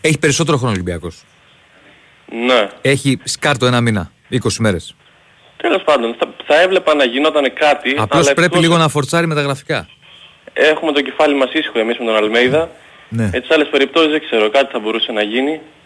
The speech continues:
Speaker 2: Έχει ξαναγίνει το έργο. Αλλά ο Ματίας είναι, είναι προσιλωμένος στην αεκ.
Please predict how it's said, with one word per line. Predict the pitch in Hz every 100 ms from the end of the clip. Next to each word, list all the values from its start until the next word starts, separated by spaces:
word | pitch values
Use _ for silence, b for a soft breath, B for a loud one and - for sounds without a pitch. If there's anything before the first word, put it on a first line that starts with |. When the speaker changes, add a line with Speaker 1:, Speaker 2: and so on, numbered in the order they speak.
| -
Speaker 2:
Έχει | -
ξαναγίνει | 123 131 123 123 127
το | 104
έργο. | 110 113 156 - - B B B B B B B -
Αλλά | 135 143 151 156 156 151
ο | 151 147 139 139 135 135
Ματίας | 131 139 139 180 170
είναι, | 170 165 160 160 160 160 156 156 - _ _ _ _ _
είναι | 139 151 147
προσιλωμένος | 143 143 - 143 143 135
στην | - 123
αεκ. | 135 151